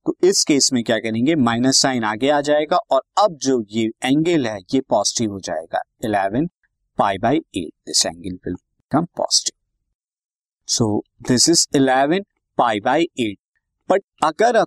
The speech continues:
cos या sec में से कुछ होता है, जैसे अगर आपको sec दिया है sec माइनस के pi by, तो इस केस में क्या हो जाएगा, माइनस साइन डायरेक्टली हटा देंगे,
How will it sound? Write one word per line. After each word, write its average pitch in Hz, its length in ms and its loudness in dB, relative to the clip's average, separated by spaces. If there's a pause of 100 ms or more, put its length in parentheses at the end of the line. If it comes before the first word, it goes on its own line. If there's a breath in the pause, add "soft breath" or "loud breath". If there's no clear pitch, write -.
(140)
cos 170 320 2
या 185 100 2
sec - 380 0
में 180 120 -2
से 175 180 0
कुछ 147 240 -2
होता 120 180 0
है, 107 60 0
जैसे 113 220 -2 (120)
अगर 147 200 2
आपको 139 280 0
sec 113 260 -2
दिया 120 200 -2
है 147 80 0
sec 127 340 2 (140)
माइनस 117 480 0
के 156 120 -2 (160)
pi 107 100 2 (140)
by, 135 140 0 (640)
तो 165 60 2 (100)
इस 208 240 2
केस 139 340 0
में 127 120 2
क्या 120 140 0
हो 110 120 -2
जाएगा, 120 300 -2
माइनस 127 500 -2
साइन 143 200 2
डायरेक्टली 127 600 -2
हटा 107 300 -4
देंगे, 101 340 -4